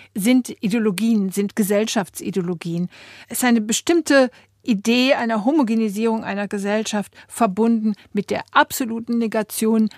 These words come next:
dieser anderen Gruppe, die in dieser Gesellschaft keinen Platz mehr haben wird. Es ist eine absolute Überzeugung. Und es ist die politische Organisation natürlich und das Füllen des politischen Raumes mit totalitären Aspekten, autoritären Politikmechanismen.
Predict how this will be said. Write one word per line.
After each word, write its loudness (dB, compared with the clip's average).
dieser 4
anderen 0
Gruppe, -4
die -4
in -2
dieser 2
Gesellschaft -6
keinen -2
Platz -10
mehr -6
haben -8
wird. -14
Es -20
ist -18
eine -6
absolute 0
Überzeugung. 0
Und 4
es 2
ist -4
die -2
politische -2
Organisation -2
natürlich -2
und 0
das -4
Füllen 2
des -4
politischen -2
Raumes 2
mit 2
totalitären 0
Aspekten, -6
autoritären -2
Politikmechanismen. -4